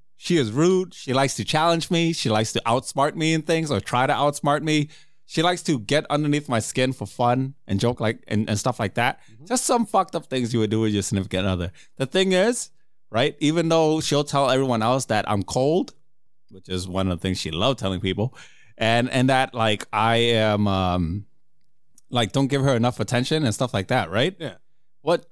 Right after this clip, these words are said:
Speaker 1: what she doesn't tell people is that she loves that about me. That's, that's the, that's the one thing, like, 'cause she is, for girls, when they get drowned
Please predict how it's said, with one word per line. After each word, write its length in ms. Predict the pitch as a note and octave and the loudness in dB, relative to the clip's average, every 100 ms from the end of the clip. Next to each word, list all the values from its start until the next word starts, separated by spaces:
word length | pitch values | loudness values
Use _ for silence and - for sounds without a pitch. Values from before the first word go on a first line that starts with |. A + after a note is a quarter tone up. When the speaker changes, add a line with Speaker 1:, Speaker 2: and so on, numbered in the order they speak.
| - | -4
Speaker 1:
what 160 | D3+ | -2
she 100 | - | 0
doesn't 300 | D#3+ F3 E3 | 0 0 0
tell 180 | D3 E3 | 0 0
people 360 | G3 D3+ C3+ A2 | 0 0 2 0
is 80 | G2 | 0
that 200 | G#2 - | -2 -2
she 220 | - A2+ | -2 -2
loves 340 | F2+ A2+ C#3+ | 0 0 0
that 180 | B2 F#2+ | 0 -2
about 280 | E2+ F2 E2+ | -2 -4 -4
me. 220 | E2+ E2 - - - - - - - - - - - | -6 -8 -16 -20 -20 -20 -20 -20 -20 -20 -20 -20 -6
That's, 260 | A#2+ B2 - | -2 -2 -2
that's 260 | C3 C#3+ | -2 0
the, 180 | D3 B2+ | -2 -2
that's 200 | A#2+ B2+ | 0 0
the 80 | - | 2
one 180 | C#3 C#3 | 0 2
thing, 340 | C#3 C#3 C3+ D3+ | 2 2 2 0
like, 160 | C3+ | -2
'cause 160 | - D3+ | 0 -2
she 240 | - F3 | 0 2
is, 200 | F3 D3+ - - - - - | 2 -2 -12 -20 -20 -20 -6
for 160 | F3 | -4
girls, 480 | D#3+ G3+ A#3 B3 G#3+ | 2 4 4 4 2
when 180 | F3 F3 | 0 0
they 80 | F3+ | 2
get 240 | F#3+ B2 | 0 -2
drowned 380 | G#2+ C#3 D#3 E3 | 0 2 2 2